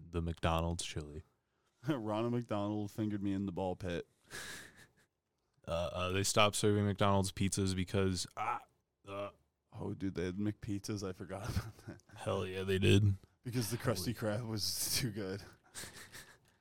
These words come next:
Speaker 2: Krusty Krab was putting them out of business.
Speaker 1: Why do they keep bringing back the McRib when there's the McPizza?
Speaker 2: I've never once saw a McRib, even as a kid, and just been like, "Wow, I want that."
Speaker 1: <laughs> I used to love it.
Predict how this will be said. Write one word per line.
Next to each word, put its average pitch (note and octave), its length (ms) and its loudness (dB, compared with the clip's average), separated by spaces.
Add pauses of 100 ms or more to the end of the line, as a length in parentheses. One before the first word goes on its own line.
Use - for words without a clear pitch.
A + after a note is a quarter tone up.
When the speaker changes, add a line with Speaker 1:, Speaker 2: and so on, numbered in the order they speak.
(320)
Speaker 2:
Krusty G#2+ 240 -4
Krab G2+ 160 0
was G2+ 140 -2
putting G#2 160 -2
them G2+ 80 0
out G2 80 0
of F#2+ 80 -2
business. F#2+ 480 -4 (260)
Speaker 1:
Why - 180 -20
do G#2+ 60 -2
they A#2+ 120 8
keep B2+ 200 6
bringing B2 240 8
back C3 220 8
the A#2 80 6
McRib F2+ 460 6
when E2+ 140 6
there's E2 200 4
the F2+ 80 4
McPizza? F2 680 0 (400)
Speaker 2:
I've C#3 280 6
never C#3 580 6 (100)
once A#2 360 4
saw A2+ 400 4
a A2+ 40 6
McRib, A#2+ 400 4
even A#2+ 220 4
as A2+ 140 4
a G#2+ 40 -2
kid, A2 240 2
and A2 80 2
just G2+ 140 -4
been A2 140 0
like, G#2+ 160 -2
"Wow, A2+ 340 4
I A2 40 2
want A2 280 0
that." G#2 400 0 (640)
Speaker 1:
<laughs> - 640 -12
I B2+ 60 2
used C#3+ 220 6
to - 80 6
love F#2 200 6
it. F2+ 220 6